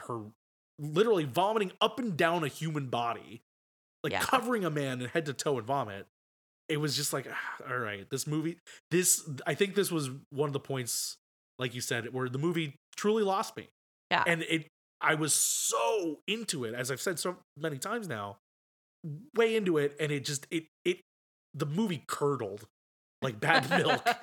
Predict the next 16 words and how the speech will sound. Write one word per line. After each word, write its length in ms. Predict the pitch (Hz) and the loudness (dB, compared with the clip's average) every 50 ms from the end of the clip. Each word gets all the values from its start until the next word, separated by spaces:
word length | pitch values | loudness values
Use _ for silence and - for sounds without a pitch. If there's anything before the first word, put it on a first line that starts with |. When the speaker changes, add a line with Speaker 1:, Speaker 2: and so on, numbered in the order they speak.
| 226 220 | -2 -2
Speaker 2:
<laughs> 240 | - 156 165 - - | 0 -2 -4 -6 -6
Speaker 1:
very 400 | - 180 185 160 160 175 180 175 | 0 4 4 6 6 6 4 2
quickly. 680 | 147 - - 170 151 123 - - 104 95 90 90 90 - _ _ _ | 0 0 0 0 0 0 -2 -6 -8 -8 -10 -14 -16 -18 _ _ _
And 140 | - 139 139 | -4 -2 0
Speaker 2:
Yeah. 240 | 185 175 160 135 - - | 2 2 2 0 -2 -2
Speaker 1:
it, 60 | 143 | -2
it 20 | 135 | -2
was, 240 | 139 139 139 131 - _ _ _ | 0 0 0 -2 -4 _ _ _
it's 300 | 170 151 - - - - - 147 135 - _ - | -6 -4 -4 -4 -6 -6 -8 -12 -14 -10 _ -4
unfortunate 680 | 175 202 208 - - 226 269 302 269 - 269 220 160 | -4 -4 -4 -2 -2 0 0 0 -4 -4 -4 -4 -4
'cause 140 | - - 196 | -4 -6 -4
this 160 | 220 240 214 | -4 -4 -4
is, 140 | 240 202 - _ _ _ _ _ _ _ - | -6 -6 -10 _ _ _ _ _ _ _ 0
this 140 | 226 240 - | 0 0 2
had 220 | - - 262 247 | 0 0 0 0
s-, 160 | - - - | 0 -2 -4